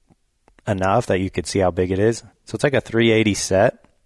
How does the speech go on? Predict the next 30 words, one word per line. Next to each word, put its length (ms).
One 160
of 60
the 60
biggest 360
singles 320
I 80
have 320
is 100
here 160
in 80
the 80
garage. 420
It's 160
a 60
six-by-seven 800
set. 380
He's 260
pushing 480
three 220
eighty, 260
but 220
his 180
one 380
side 560
is 320
fifteen 520
pounds, 560
inline 600
triple 360
brows, 580